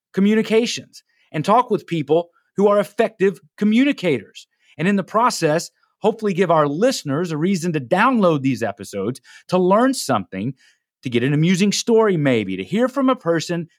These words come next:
that actually interests them. You know, I've been blessed to be challenged from my parents, to my friends growing up, to my teachers, my wife, even my children, to be at least a competent communicator, if not an effective one.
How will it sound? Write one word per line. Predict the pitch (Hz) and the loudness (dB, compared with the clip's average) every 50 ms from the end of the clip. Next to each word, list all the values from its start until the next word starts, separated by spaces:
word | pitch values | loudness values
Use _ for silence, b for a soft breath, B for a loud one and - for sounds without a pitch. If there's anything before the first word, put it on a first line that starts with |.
| - | -6
that | 127 127 | -2 -2
actually | 135 147 - - 156 156 151 143 | -2 -2 -4 -4 -4 -2 0 0
interests | 135 135 131 - - 110 - - - - | 0 -2 -4 -6 -10 -10 -10 -12 -14 -16
them. | - 82 - - _ _ _ _ _ _ _ _ _ _ _ _ _ _ - | -18 -18 -18 -20 _ _ _ _ _ _ _ _ _ _ _ _ _ _ 0
You | 135 | 2
know, | 139 | 2
I've | 143 160 151 | 2 2 2
been | 165 160 135 | 0 0 -2
blessed | 110 123 131 139 147 147 147 - - | 0 0 2 2 2 2 -2 -4 -10
to | - 117 | -12 -10
be | 110 101 | -10 -10
challenged | - - - - 147 143 147 151 151 151 151 143 - - | -10 -8 -4 -2 0 0 0 0 0 -2 -4 -6 -8 -8
from | - 113 110 | -8 -6 -4
my | 101 95 92 - _ | -4 -6 -6 -10 _
parents, | - - 156 156 156 156 156 156 - - - _ _ _ _ _ _ _ _ _ _ _ _ | -10 -4 -2 -2 0 0 -2 -4 -6 -12 -18 _ _ _ _ _ _ _ _ _ _ _ _
to | - | -10
my | 120 92 | -10 -10
friends | - - 170 175 170 160 131 120 | -6 -2 0 0 2 0 0 -2
growing | 135 123 113 107 101 110 | -2 -2 -2 -2 -2 0
up, | 139 151 147 147 143 - | 2 2 2 2 0 -4
to | - 113 | -10 -14
my | 98 98 - - | -14 -14 -16 -12
teachers, | - - 175 160 - - 156 143 123 | -8 -6 -6 -6 -4 -4 -6 -4 -4
my | 127 104 107 | -4 -4 -2
wife, | 110 131 135 139 147 143 - | 0 2 2 2 2 0 -2
even | 127 156 160 165 160 | -4 -4 -2 -2 0
my | 147 139 135 127 | 0 -2 -2 -4
children, | - - - - 190 196 180 170 135 113 113 110 110 107 b b b b _ | -4 -8 -6 -2 0 2 2 2 0 0 -2 -2 -2 -4 b b b b _
to | - 143 | -4 -2
be | 139 180 180 | 0 2 2
at | 170 175 170 160 | 2 2 2 0
least | 160 165 180 208 247 254 196 120 120 - - - _ _ _ _ - | -2 0 0 2 2 2 2 0 -2 -4 -6 -12 _ _ _ _ -2
a | 160 160 | -2 -2
competent | 156 - - - 214 240 247 247 214 156 123 101 - _ _ _ _ | -2 -2 -2 0 2 2 2 2 0 0 0 -2 -6 _ _ _ _
communicator, | - - 160 165 160 147 117 - - 123 110 104 107 117 | -2 0 2 4 4 2 0 0 -2 0 0 0 0 -2
if | 113 - | -2 -2
not | 139 127 127 135 | -2 -2 -2 -2
an | 131 127 | -2 -2
effective | 113 - - 135 123 - - 101 - | -4 -2 -2 -4 -4 -4 -8 -12 -10
one. | 87 80 - | -12 -16 -18